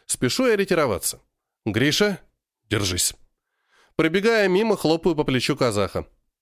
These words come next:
«Ну вот», бубнит он мне вслед. «Бросил друга погибать, значит». Но я не слушаю. Ноги уносят прочь от загоревшейся Светки. Что-то она слишком остро воспринимает других девчонок.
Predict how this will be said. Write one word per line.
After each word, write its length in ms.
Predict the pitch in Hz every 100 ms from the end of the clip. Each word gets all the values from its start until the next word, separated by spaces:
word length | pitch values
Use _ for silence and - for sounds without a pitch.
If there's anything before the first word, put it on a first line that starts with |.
| _
«Ну 260 | 214 254 240
вот», 520 | 190 196 185 - - -
бубнит 480 | 113 123 123 165
он 140 | 160 135
мне 120 | 123
вслед. 400 | - 110 95 - _ _ _ _ _ -
«Бросил 480 | 160 240 285 262 240
друга 260 | 247 262 233
погибать, 460 | 233 226 226 208
значит». 480 | 180 165 - - - _ _ _ _ _ _ _ _ _ _ -
Но 240 | - 151 262
я 160 | 233
не 160 | 220 196
слушаю. 580 | 190 170 131 - 92 - _ _ - -
Ноги 380 | 151 233 180
уносят 540 | 170 151 180 165 147 -
прочь 360 | 120 170 175
от 80 | 160
загоревшейся 680 | 127 120 113 120 - 110 -
Светки. 520 | - 104 104 - 85 - _ _ _ _ _ _
Что-то 420 | - - 240 240 226
она 180 | 220
слишком 500 | 202 220 202 214 185
остро 300 | 156 180 202
воспринимает 720 | 196 185 175 165 135 117 131 143
других 340 | 147 113 107
девчонок. 600 | 110 139 - 143 90 -